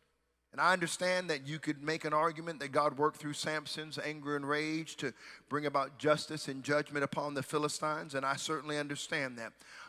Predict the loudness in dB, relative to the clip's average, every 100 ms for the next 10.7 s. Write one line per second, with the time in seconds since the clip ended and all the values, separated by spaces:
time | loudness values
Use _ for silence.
0 | -4 -2 -2 2 6 6 6 -2 2 4
1 | 4 2 0 2 0 0 -6 -2 4 6
2 | 6 2 -2 -4 -2 -2 -4 -10 -14 -6
3 | -2 0 0 -4 -8 -2 -2 -2 -6 -6
4 | -6 -6 -6 -2 2 4 2 -2 -14 -14
5 | 2 2 4 4 4 4 4 4 2 -2
6 | -6 -4 -2 -2 -2 0 4 4 4 0
7 | 2 4 4 4 -2 -2 -8 -6 -4 -4
8 | -4 -2 2 2 2 -2 0 0 -2 -12
9 | -12 -4 0 4 2 0 -6 -6 -6 -2
10 | 2 2 2 -10 -10 -10 -12